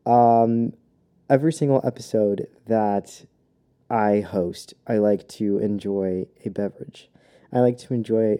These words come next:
a caffeinated beverage with you, and we just sip on it while we talk for an hour or so.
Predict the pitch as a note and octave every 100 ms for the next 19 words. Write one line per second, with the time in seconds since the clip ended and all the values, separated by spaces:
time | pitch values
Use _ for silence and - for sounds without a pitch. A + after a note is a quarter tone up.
0 | - - A#2+ A2 - G#2 G2+ G2 G#2 G2
1 | G2+ G2+ F#2+ G#2 F#2+ F2+ F#2 _ _ _
2 | _ - A2 G2+ G2+ F#2+ A2 A2+ C3 -
3 | - D3+ A#2 F#2 F2+ F2+ F#2+ G2+ - -
4 | G#2 - - G2+ F2+ F3 E3+ _ _ _
5 | _ _ - A#2+ A2+ G#2 F#2+ F2+ F2 G#2
6 | - - E2+